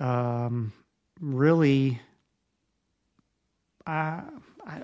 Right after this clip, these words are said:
there wasn't a, there wasn't a very big, big time span where I didn't hunt a lot,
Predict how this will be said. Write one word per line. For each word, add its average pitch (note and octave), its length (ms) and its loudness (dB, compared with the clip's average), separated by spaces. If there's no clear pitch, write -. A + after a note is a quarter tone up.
there F#3+ 180 4
wasn't A#3 280 4
a, D#3 60 4
there C#3+ 220 4
wasn't G#3 320 4
a D#3 60 4
very D#3 340 4
big, C#3+ 840 -2
big D3+ 240 -2
time D3+ 360 -2
span C3+ 500 -2
where C#3 260 -2
I C3+ 140 -4
didn't C#3+ 560 0
hunt C3+ 380 -4
a C#3 60 -4
lot, C3 580 -2